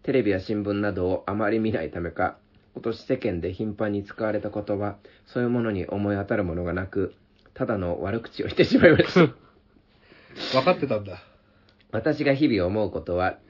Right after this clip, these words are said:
Speaker 1: 寄り添い、助け合うことの前に、まず一人一人が自分ですべきこと、できることをする、やっていいことと悪いことを判断する。そうして積み重ねた毎日の中で、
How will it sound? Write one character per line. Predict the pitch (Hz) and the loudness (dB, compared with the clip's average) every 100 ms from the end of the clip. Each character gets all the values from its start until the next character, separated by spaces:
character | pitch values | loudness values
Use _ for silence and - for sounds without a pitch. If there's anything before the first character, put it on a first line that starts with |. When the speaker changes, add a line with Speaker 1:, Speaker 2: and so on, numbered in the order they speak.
| _ 117 | _ -6
Speaker 1:
寄 | 107 | -4
り | 104 | -4
添 | 110 92 | -2 -2
い、 | - _ | -4 _
助 | 98 92 - | -12 -6 0
け | |
合 | 104 92 | 0 0
う | |
こ | 85 | -4
と | - | -10
の | 87 85 | -8 -6
前 | 92 95 | -4 -4
に、 | 80 101 - _ _ - - _ | -4 -6 -8 _ _ -20 -20 _
ま | - 123 | -4 -2
ず | 95 - | -4 -10
一 | _ - 127 | _ -2 -2
人 | 139 | -2
一 | - | 0
人 | 170 151 | 0 2
が | 107 - _ | 0 -2 _
自 | 98 | -8
分 | 95 113 | -4 -2
で | 117 | -2
す | 107 107 | -4 -2
べ | 110 | -4
き | 101 | -4
こ | - | -12
と、 | - 98 - - _ _ | -8 -10 -10 -20 _ _
で | - | -10
き | 98 143 | -2 0
る | 113 | 0
こ | 90 | -2
と | 107 | -4
を | 90 | -6
す | 82 | -6
る、 | 90 98 - _ _ _ _ _ | -4 -4 -6 _ _ _ _ _
や | 107 | -10
っ | |
て | 104 - | -6 0
い | 143 | 0
い | 120 | 0
こ | 104 | -4
と | - | -4
と | 104 - | -4 -4
悪 | - 101 107 | -6 -4 -4
い | |
こ | 95 | -4
と | 87 87 | -10 -10
を | |
判 | 85 123 143 | -6 -4 -2
断 | 90 80 | -4 -6
す | - | -6
る。 | 98 - - - - - _ | -6 -6 -16 -20 -20 -20 _
そ | - 127 | -2 -2
う | |
し | 123 | 0
て | 120 131 | -4 -4
積 | - 120 | -4 -6
み | |
重 | 107 113 113 | -4 -4 -4
ね | 104 | 0
た | 101 - | -2 -2
毎 | 92 104 110 | -2 -2 0
日 | 92 87 | -4 -6
の | 82 | -6
中 | 82 82 | -6 -4
で、 | 87 92 | -2 -2